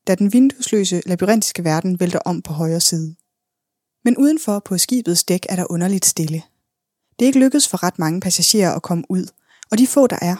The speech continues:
bruger deres energi på at lede efter redningsveste eller frigøre redningsbåde. Rolf husker, at han længe er overbevist om, at skibet vil holde sig flydende, og han bliver derfor stående på siden af det.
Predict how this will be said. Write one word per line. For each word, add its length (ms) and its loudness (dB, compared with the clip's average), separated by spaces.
bruger 180 4
deres 220 4
energi 320 -2
på 100 -6
at 60 0
lede 140 0
efter 220 -4
redningsveste 720 0
eller 140 0
frigøre 440 -2
redningsbåde. 640 -6
Rolf 240 0
husker, 340 0
at 80 -2
han 160 0
længe 240 2
er 40 -2
overbevist 520 -2
om, 120 -4
at 80 -4
skibet 380 -2
vil 80 -4
holde 180 -2
sig 120 -2
flydende, 440 -2
og 60 2
han 80 6
bliver 100 4
derfor 280 2
stående 360 -2
på 80 -4
siden 360 0
af 140 -6
det. 120 -10